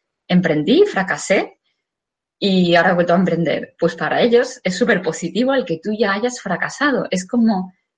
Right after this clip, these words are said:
ya has aprendido una serie de lecciones que no tendrás que aprender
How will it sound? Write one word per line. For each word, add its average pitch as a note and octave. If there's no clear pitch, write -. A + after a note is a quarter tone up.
ya G#3
has C4
aprendido G3+
una G#3+
serie A3
de A#3+
lecciones G3
que F3
no D#3
tendrás F#3+
que A#3
aprender A3+